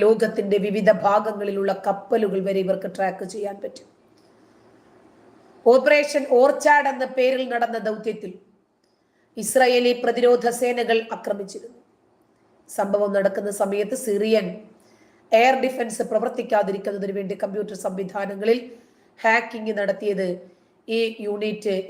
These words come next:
എ ടു ഹൺഡ്രഡ് ആണ്. ലെബനനിലെ പേജർ സ്ഫോടനം നടത്തിയത് ഇസ്രായേലാണെന്നും എങ്ങനെയാണ്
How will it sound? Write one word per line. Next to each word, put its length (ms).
എ 20
ടു 60
ഹൺഡ്രഡ് 340
ആണ്. 100
ലെബനനിലെ 520
പേജർ 340
സ്ഫോടനം 420
നടത്തിയത് 460
ഇസ്രായേലാണെന്നും 960
എങ്ങനെയാണ് 440